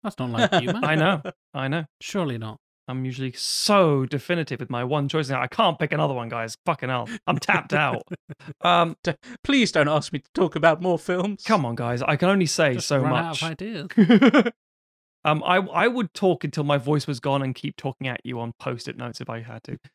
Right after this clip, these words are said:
Speaker 1: <laughs>
Speaker 2: So, the, the, my second choice is just an iconic one for me personally, and for a lot of people, especially my age, who are into weeby stuff.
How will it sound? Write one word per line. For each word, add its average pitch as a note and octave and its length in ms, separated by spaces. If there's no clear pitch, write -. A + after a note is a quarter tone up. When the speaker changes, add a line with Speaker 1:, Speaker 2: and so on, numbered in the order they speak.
Speaker 1:
<laughs> - 240
Speaker 2:
So, G#3+ 260
the, D#3 400
the, D3+ 240
my F#3 240
second D3 420
choice A#2 420
is B2+ 260
just E3 300
an D3 140
iconic C3+ 560
one B2+ 200
for B2+ 100
me B2 160
personally, A#2 680
and B2 280
for A3 140
a - 20
lot C4 140
of D#3+ 80
people, B2+ 320
especially D3+ 240
my C3 180
age, A#2+ 120
who B2+ 80
are - 20
into A#2+ 260
weeby B2 240
stuff. A#2 220